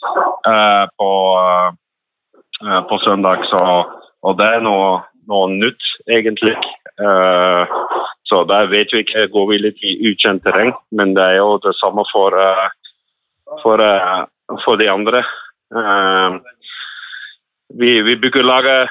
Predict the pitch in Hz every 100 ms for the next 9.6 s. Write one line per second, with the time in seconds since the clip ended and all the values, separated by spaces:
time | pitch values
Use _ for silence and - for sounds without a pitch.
0 | - 127 113 - 117 117 120 - 120 131
1 | 127 - - 120 110 113 110 113 - 107
2 | 107 113 110 98 101 95 _ _ _ -
3 | - - _ _ _ _ _ - - -
4 | - - 117 113 110 - - 117 104 101
5 | 95 - - _ - 101 101 113 113 113
6 | 123 117 117 117 113 117 - 127 147 -
7 | 101 101 101 101 104 101 - 104 95 95
8 | 101 113 101 - 98 95 101 98 98 -
9 | - - - - 98